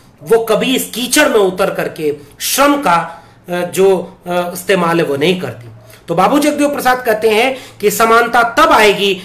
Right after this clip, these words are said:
जब सामाजिक समानता और उसमें लैंगिक समानता है। तो बाबू जगदेव प्रसाद कहते हैं, "अब की सावन भादों में गोरी कलैया कादों में।"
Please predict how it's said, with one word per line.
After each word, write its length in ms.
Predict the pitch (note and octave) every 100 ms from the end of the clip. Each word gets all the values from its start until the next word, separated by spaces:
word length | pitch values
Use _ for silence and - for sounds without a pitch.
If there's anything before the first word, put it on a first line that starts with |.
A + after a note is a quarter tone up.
| - -
जब 220 | C#3 A3
सामाजिक 540 | - G3+ G#3 A#3 C#4+
समानता 480 | C4 G#3 G3 G3 G3+
और 120 | G3
उसमें 220 | F#3+ F#3+ C#3+
लैंगिक 520 | B2 D#3 G#3+ D#4 D#4
समानता 420 | F3+ C#3+ C3 C3
है। 180 | A2+ A2+ - - _ _
तो 80 | F3+
बाबू 240 | F#3 A3
जगदेव 300 | D4+ C4 A3
प्रसाद 340 | G#3+ F3+ F#3 F3+
कहते 240 | D#3+ F3
हैं, 340 | D#3 D3+ D3 - _ -
"अब 260 | G#3 B3
की 200 | B3+ D4+
सावन 480 | - - G3 G#3+ A3
भादों 460 | D3+ - G3+ G#3 A3
में 320 | E3 D3+ D3 - _ -
गोरी 400 | C3+ E3+ A3 D4
कलैया 560 | C#4+ F#3 D#3 D#3 F#3+ C4
कादों 600 | - D3+ B2 A#2+ F3
में।" 120 | A#2